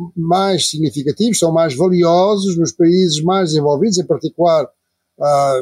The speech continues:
enfim, nos Estados Unidos da América, na Europa e noutras regiões dos países da O C D E, mas, eh, em termos de vítimas humanas, hum, o, o tipo de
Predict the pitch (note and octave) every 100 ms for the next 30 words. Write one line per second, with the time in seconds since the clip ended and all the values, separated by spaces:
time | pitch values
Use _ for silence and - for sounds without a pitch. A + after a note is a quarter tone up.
0 | C3 B2 D3 C3 A#2+ B2 A#2+ - C3+ A#2+
1 | C3 B2+ D#3+ F3 G#3+ G3 - C#3+ D3 D#3
2 | G3 G#3+ G3+ D3+ D3+ C#3+ C#3+ C#3 C3+ D3+
3 | F#3+ G3 F#3+ - _ _ _ _ A#2+ C3+
4 | - D3 D3+ C#3+ B2+ B2 C#3 C#3 C#3 C#3+
5 | - D#3 D3 D3 D#3 E3+ G#3 - _ _
6 | _ _ _ F3+ F3 F3+ F3+ G#3 C4 -
7 | - G#4+ F3 F#3+ F#3+ E3+ G#3+ G3 E3+ C3
8 | C3 D#3 D3+ G3+ F3+ D#3+ D3+ C3 D#3 E3
9 | F3 F#3+ G#3 G#3+ - _ _ _ _ G3
10 | E3 E3 D#3+ D#3+ D#3 D3+ C#3+ _ _ _
11 | D#3 D#3+ D#3 D3+ D3 D3 C#3+ - G#3 -
12 | E3+ C3 D3+ D#3 D3+ D3